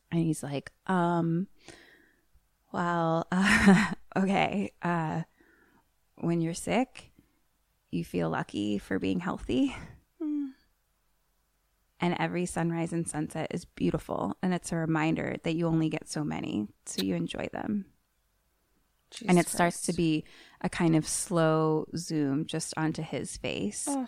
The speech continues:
Speaker 1: So now all we can see is him. And he's kind of looking straight ahead,
Speaker 2: Mm-hmm.
Speaker 1: talking. And she's on his lap. And he's like, "Pizza and a bottle of wine with the right person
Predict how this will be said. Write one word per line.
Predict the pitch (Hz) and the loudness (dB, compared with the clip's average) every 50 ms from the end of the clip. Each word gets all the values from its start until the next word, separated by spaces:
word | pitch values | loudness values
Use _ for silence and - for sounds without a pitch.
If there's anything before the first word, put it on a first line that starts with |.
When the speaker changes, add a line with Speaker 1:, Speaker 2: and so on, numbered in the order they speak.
| - | -8
Speaker 1:
So | - - - - | -12 -8 -4 -2
now | 170 165 160 147 143 147 - | 0 2 2 2 2 0 0
all | - 156 151 151 | 0 0 0 0
we | 151 151 | 0 -2
can | 156 - 151 156 - | -2 -4 -6 -6 -6
see | - - 156 139 139 117 113 - _ _ _ _ _ | -6 -6 -4 -4 -4 -4 -6 -8 _ _ _ _ _
is | - 165 170 - | -6 -6 -6 -6
him. | - - - 156 - - 151 | -6 -6 -4 -4 -2 -2 -2
And | 175 175 | 0 -2
he's | - - - | -2 -4 -4
kind | - - 165 | 0 2 2
of | 165 160 147 | 2 2 2
looking | 165 160 - 160 151 | -2 -2 0 0 -2
straight | 156 - - - 143 135 | -2 -2 -2 -2 -2 -2
ahead, | 123 127 - - - - - - 190 | -2 -4 -4 -4 -6 -6 -6 -8 -8
Speaker 2:
Mm-hmm. | 226 226 | -4 -2
Speaker 1:
talking. | 214 208 214 196 190 - - 208 208 - - - - - - - - - - - _ _ - | -2 -2 -2 -4 -4 -4 -4 -4 -6 -8 -12 -20 -20 -20 -20 -20 -20 -20 -20 -20 _ _ -4
And | 175 175 | -4 -4
she's | 160 - - 160 156 - | -2 -4 -6 -6 -6 -4
on | 147 160 | -4 -4
his | 156 - - | -4 -6 -6
lap. | - - - - - - - - | -8 -8 -8 -8 -12 -16 -8 -4
And | - 180 175 165 160 - 151 151 - - - - - _ _ | 0 2 2 2 2 2 0 -2 -4 -8 -14 -20 -20 _ _
he's | - - 190 - | -16 -14 -10 -8
like, | 160 160 - - | -8 -8 -8 -6
"Pizza | - - 190 - - 196 | -4 -4 -4 -2 -2 0
and | 180 | 0
a | 175 | 2
bottle | 165 165 165 170 170 165 | 2 2 2 2 2 0
of | 165 160 | 0 0
wine | 160 156 160 160 | 0 0 0 0
with | 160 160 | -2 -2
the | - 180 | -4 -4
right | 160 165 165 160 | -4 -4 -4 -4
person | - 185 180 180 - - 196 190 190 190 208 220 | -4 -4 -4 -4 -4 -4 -2 0 2 2 2 2